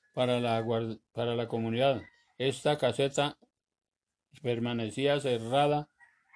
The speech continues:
pues solo la utilizaba la junta cuando se reunía cada dos meses. Ya se acabó esta huevonada.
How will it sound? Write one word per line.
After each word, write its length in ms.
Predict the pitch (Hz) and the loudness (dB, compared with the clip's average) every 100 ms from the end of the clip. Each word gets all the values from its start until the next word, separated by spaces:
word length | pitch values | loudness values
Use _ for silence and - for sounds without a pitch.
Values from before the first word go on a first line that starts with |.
| - - | -20 -4
pues 200 | 117 110 | -2 0
solo 360 | 135 143 147 | 2 4 2
la 260 | 139 127 120 | 2 0 0
utilizaba 840 | 113 104 113 107 104 131 139 147 - _ - | -2 -4 -4 -4 2 2 2 -4 -12 _ -4
la 120 | 110 | -4
junta 520 | 117 135 135 143 147 | -2 -4 -2 -2 -2
cuando 360 | - 120 117 110 | -6 -4 -2 -4
se 240 | 113 107 107 _ - - 123 | -2 -4 -6 _ -20 -20 -8
reunía 720 | 120 117 113 135 139 147 - _ - | -2 0 2 0 0 -4 -12 _ 0
cada 420 | 127 127 131 127 | 4 6 4 0
dos 260 | 117 123 123 | -2 -2 0
meses. 720 | 123 107 107 98 - - _ _ _ _ _ _ _ _ - | -2 -4 -6 -10 -18 -20 _ _ _ _ _ _ _ _ -16
Ya 140 | 107 | -16
se 120 | 110 | -14
acabó 260 | 110 107 92 | -14 -14 -16
esta 220 | - 113 | -18 -18
huevonada. 420 | 107 110 92 73 | -16 -16 -16 -18